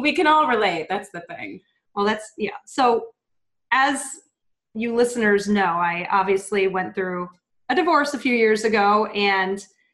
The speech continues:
Speaker 2: have been back out there in the dating world.
Speaker 1: Mm-hmm.
Speaker 2: And whenever I sit down to talk with Leah and get my hair done, it's always like, "Okay, what do you want with your hair?"
Speaker 1: Mm-hmm.
Speaker 2: And then your next question is, as you start working on my, you know,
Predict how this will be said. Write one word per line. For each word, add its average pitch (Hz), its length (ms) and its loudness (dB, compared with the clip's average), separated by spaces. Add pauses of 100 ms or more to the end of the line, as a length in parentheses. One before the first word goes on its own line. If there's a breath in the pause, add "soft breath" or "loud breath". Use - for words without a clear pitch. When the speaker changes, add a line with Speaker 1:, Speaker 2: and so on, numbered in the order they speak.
Speaker 2:
have 202 320 0
been 196 540 0 (680)
back 254 340 0
out 262 240 0
there 226 340 2
in 208 160 0
the 196 100 2
dating 202 480 2
world. 180 540 0
Speaker 1:
Mm-hmm. 196 240 -12
Speaker 2:
And 208 440 2 (160)
whenever 254 400 2
I 285 140 4
sit 277 240 -6
down 226 420 0
to 214 140 -16
talk 220 180 0
with 202 160 -2
Leah 196 240 4
and 180 160 -2
get 185 100 -6
my 190 120 -2
hair 196 180 -2
done, 180 160 -4
it's 175 120 -10
always 185 160 -8
like, - 120 -14
"Okay, 185 180 -6
what 165 140 -10
do 185 80 -4
you 208 140 0
want 247 160 2
with - 120 -8
your 320 100 -4
hair?" 208 420 0 (120)
Speaker 1:
Mm-hmm. 202 300 -18
Speaker 2:
And 208 80 2
then 208 100 2
your 202 80 4
next 220 260 0
question 214 300 -2
is, 190 100 -4
as 190 220 -4
you 208 60 0
start 202 320 -4
working 202 420 0
on 185 220 -2
my, 180 340 -6 (480)
you 196 80 -4
know, 190 140 -2